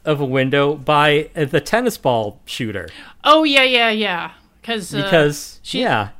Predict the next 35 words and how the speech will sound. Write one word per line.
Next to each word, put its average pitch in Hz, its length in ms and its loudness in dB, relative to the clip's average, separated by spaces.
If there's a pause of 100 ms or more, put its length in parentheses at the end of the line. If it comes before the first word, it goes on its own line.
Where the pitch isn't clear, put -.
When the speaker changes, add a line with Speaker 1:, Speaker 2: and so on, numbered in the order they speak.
Speaker 2:
like, 220 140 -6
sh-, - 220 -14
they 220 240 -2
say, 226 280 -4
like, 196 520 -6
uh, 190 240 -8
it's 208 160 -12
like 220 160 -8
Arnold 233 240 -2
Schwarzenegger, 190 960 -8
like, 180 320 -12
delivering 180 500 -10
a, 165 220 -14
a 180 100 -16
kill 175 400 -14
line. 165 380 -14 (560)
Ball, 233 100 4
Speaker 1:
Yeah, 127 260 6
Speaker 2:
ball. 110 120 0
Speaker 1:
yeah. 120 300 2 (440)
Yeah, 139 500 4
he 139 100 -2
had 143 160 2
to, 135 280 -4
you 151 120 -2
know, 120 120 0
let 127 160 0
off 131 140 0
some 131 180 -6
steam. 104 480 -8 (200)
Don't, 117 260 -4 (100)
don't 277 180 4
stick 269 240 2
Speaker 2:
<laughs> - 20 2
Speaker 1:
around. 117 480 -2